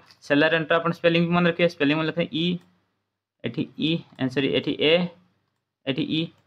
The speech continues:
ତେଣୁ ତିନିଟା ପାଇଲେ। ତାହେଲେ ଆପଣ ଫାଷ୍ଟ ଲାଇନ୍ କ'ଣ ହବ? ଇ ହେଲେ ସେକେଣ୍ଡ ଲାଇନ୍ କ'ଣ ହବ?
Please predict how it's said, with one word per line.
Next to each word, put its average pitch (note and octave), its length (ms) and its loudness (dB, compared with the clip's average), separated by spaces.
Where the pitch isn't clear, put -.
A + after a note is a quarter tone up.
ତେଣୁ D3 100 -4
ତିନିଟା E3+ 220 0
ପାଇଲେ। F3+ 220 0
ତାହେଲେ D3 200 0
ଆପଣ D3 180 0
ଫାଷ୍ଟ D3+ 300 -4
ଲାଇନ୍ E3 180 2
କ'ଣ D#3 160 2
ହବ? A#2 100 0
ଇ D3+ 140 0
ହେଲେ F3 240 2
ସେକେଣ୍ଡ D#3 280 0
ଲାଇନ୍ D#3 220 0
କ'ଣ D#3 160 2
ହବ? A#2 140 0